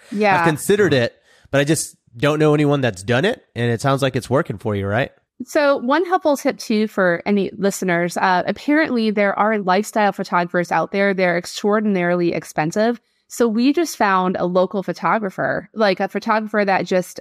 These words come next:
Speaker 1: like, they take, you know, wedding photos, graduation photos. And he actually offered to bring the model himself. So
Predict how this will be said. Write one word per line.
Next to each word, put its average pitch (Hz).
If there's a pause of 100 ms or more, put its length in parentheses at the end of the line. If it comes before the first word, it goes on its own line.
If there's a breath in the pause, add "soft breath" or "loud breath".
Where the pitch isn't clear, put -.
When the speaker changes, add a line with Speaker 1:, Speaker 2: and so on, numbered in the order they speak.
Speaker 1:
like, 180 (120)
they 180
take, 175
you 180
know, 165
wedding 165
photos, 160 (220)
graduation 175
photos. 247 (420)
And 202
he 285
actually 214
offered 175
to 180
bring 180
the 170
model 170
himself. 165 (240)
So 175